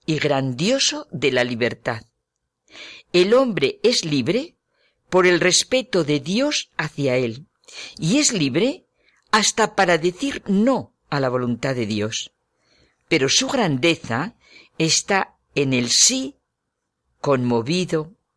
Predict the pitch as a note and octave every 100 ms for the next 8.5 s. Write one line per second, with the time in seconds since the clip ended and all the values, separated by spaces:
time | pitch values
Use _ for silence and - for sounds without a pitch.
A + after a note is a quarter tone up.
0 | _ - A#2 E3 D#3 A#2+ A2+ A2 D3 F#3+
1 | F3 A#2+ - B2 B2 B2 B2+ _ _ _
2 | _ _ C3 B2+ D3+ G#3 G3+ - - A#2
3 | E3+ G#3+ C3 G#2+ C3+ C#3+ - _ _ _
4 | _ _ C3 A#2 D#3+ - D#3 C3+ C3 B3
5 | F#3 - - _ _ _ - - - _
6 | - C3 B2 A#3+ C4+ G#3 - C#3 G3 C#4+
7 | - C#3 B2 A#2 C3+ E3+ C#3+ C#3 - B2
8 | D3+ C4+ - B2